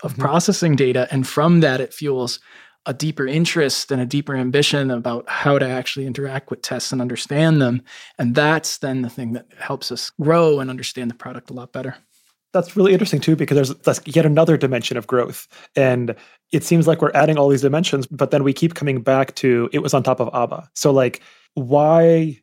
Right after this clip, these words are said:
Speaker 2: abba? I don't know. It seems like we had this fairly basic system, but anytime people did experiments, they'd keep coming back to this same system instead of saying, I don't know,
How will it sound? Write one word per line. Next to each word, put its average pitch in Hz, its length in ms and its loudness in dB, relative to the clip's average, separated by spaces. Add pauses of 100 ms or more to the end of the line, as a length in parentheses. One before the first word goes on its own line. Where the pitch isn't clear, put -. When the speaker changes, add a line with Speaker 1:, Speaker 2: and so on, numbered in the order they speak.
Speaker 2:
abba? 131 520 -2
I 139 180 -4
don't 131 80 -2
know. 123 80 -2
It 113 60 -6
seems 156 240 0
like 143 140 2
we 135 100 0
had 135 180 2
this 123 160 -2
fairly 151 320 2
basic 139 380 0
system, 120 420 -4 (160)
but 123 440 0 (280)
anytime 170 380 4
people 151 240 0
did 135 100 0
experiments, 143 400 -2
they'd 135 140 -8
keep 160 240 -4
coming 139 260 -6
back 139 300 0
to 131 140 -8
this 131 200 -4
same 135 300 -2
system 180 360 -2
instead 139 240 0
of - 80 0
saying, 123 360 0
I 117 60 -2
don't 117 100 0
know, 110 260 -4